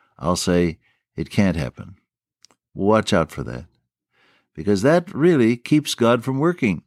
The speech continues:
It says of our Lord Jesus in one particular place, "He could there do no mighty work." Couldn't do anything, and he marveled because of their unbelief. You see, you and I get in God's way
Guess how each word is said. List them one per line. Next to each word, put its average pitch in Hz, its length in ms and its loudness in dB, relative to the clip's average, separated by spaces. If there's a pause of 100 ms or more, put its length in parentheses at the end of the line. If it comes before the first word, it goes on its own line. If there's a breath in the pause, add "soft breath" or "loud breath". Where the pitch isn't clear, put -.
(140)
It - 80 -14
says 156 260 2
of 135 120 0
our 139 120 4
Lord 139 200 2
Jesus 120 460 0
in 107 120 0
one 113 260 0 (360 loud breath)
particular 117 500 0
place, 120 300 0
"He 123 120 2
could 151 580 0
there 151 420 2
do 131 480 2
no 120 560 2
mighty 107 320 0
work." 82 280 -2 (320 soft breath)
Couldn't 170 500 0 (100)
do 170 180 4
anything, 85 480 -2 (840)
and 95 120 0
he 101 80 4
marveled 92 600 0
because 85 340 -2
of 73 140 -2
their 85 240 0 (440 soft breath)
unbelief. 80 1040 -4 (1600 loud breath)
You 98 100 -2
see, 165 440 2
you 156 200 4
and 175 120 2
I 143 140 2
get 143 200 2
in 135 180 4
God's 131 300 0
way 80 540 -4